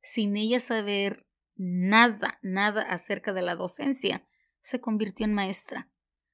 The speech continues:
¿Qué les pueden enseñar este tipo de personas a los estudiantes cuando ellos no saben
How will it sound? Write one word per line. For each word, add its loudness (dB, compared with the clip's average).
¿Qué 2
les 0
pueden 2
enseñar -6
este -4
tipo -8
de -8
personas -10
a -8
los -12
estudiantes -10
cuando -12
ellos -2
no -2
saben -2